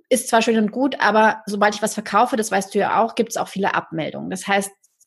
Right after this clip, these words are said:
ich kann die Liste auf dem Stand halten, da verändert sich dann nichts. Ich bin jetzt seit zwei Monaten bei viertausendfünfhundert Abonnenten.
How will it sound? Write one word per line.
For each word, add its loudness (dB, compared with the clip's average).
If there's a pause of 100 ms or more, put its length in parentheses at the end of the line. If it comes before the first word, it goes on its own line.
(380)
ich -2
kann 4
die 8
Liste 4
auf -2
dem 2
Stand 2
halten, 4
da 2
verändert 2
sich -4
dann -4
nichts. -10
Ich -8
bin 0
jetzt 2
seit 6
zwei 2
Monaten 2
bei 0
viertausendfünfhundert -4
Abonnenten. 2